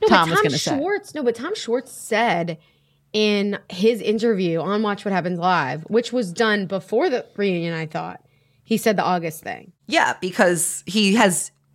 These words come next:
Speaker 3: I think originally they were like, "We're gonna say January, we're gonna say January." But Schwartz decided to say August because Katie called him out, that it was clearly f-, longer ago.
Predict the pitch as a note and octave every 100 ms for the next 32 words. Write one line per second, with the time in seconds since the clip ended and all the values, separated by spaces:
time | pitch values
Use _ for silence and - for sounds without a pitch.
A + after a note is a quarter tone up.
0 | _ A#3 F4 G4 G#3 F3+ F#3 G3 B3 B3
1 | C#4 F4 - - G3 F3 F#3 F3 E3+ F3+
2 | G3+ F#3+ G#3 F3 F3+ E3 D3+ C3 C3+ D3+
3 | D#3+ D#3+ E3 D#3 C3+ - - - _ _
4 | - _ G3 - - _ - A#3 C4 A#3
5 | A#3 - - F#3+ F3+ E3 D#3+ D#3+ G3 G#3
6 | _ _ _ - F#3 - F#3+ D#3+ D#3+ -
7 | - E3+ D3+ D#3 D3+ - - - _ _
8 | _ _ _ _ F3+ G#3+ F3+ - F#3 E3+
9 | D#3+ F3+ D3 - D3+ D#3 C#3 - D#3 D#3+
10 | C#3 - _ _ _ _ _ _ _ -
11 | D#3+ - - _ _ - F#3+ D#3 D3+ C#3+
12 | _ _ _ _ _ _ _ _ _ E3+
13 | D#3 C#3 F2 F#2 - - -